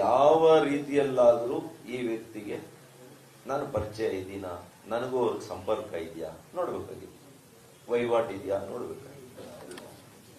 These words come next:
ಅವ್ರು ಏಕಾಏಕಿ ಏನ್ ಮಾಡ್ತಾರೆ, ಇದನ್ನ ರಾಜಕೀಯವಾಗಿ ಬಳಸ್ಕೋಬೇಕು. ಈ ಶಾಸಕ, the so called ಶಾಸಕ, ಆತನಿಗೆ ಏನಾದ್ರೂ ಮಾಡಿ, ಇದೊಂದು ಪ್ರಕರಣ ಸಿಕ್ಕಿದೆ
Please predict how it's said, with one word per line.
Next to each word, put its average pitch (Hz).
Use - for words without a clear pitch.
ಅವ್ರು 117
ಏಕಾಏಕಿ 120
ಏನ್ 113
ಮಾಡ್ತಾರೆ, 101
ಇದನ್ನ 180
ರಾಜಕೀಯವಾಗಿ 160
ಬಳಸ್ಕೋಬೇಕು. 107
ಈ -
ಶಾಸಕ, 101
the -
so 98
called 110
ಶಾಸಕ, 98
ಆತನಿಗೆ 135
ಏನಾದ್ರೂ 196
ಮಾಡಿ, 123
ಇದೊಂದು 113
ಪ್ರಕರಣ 185
ಸಿಕ್ಕಿದೆ 127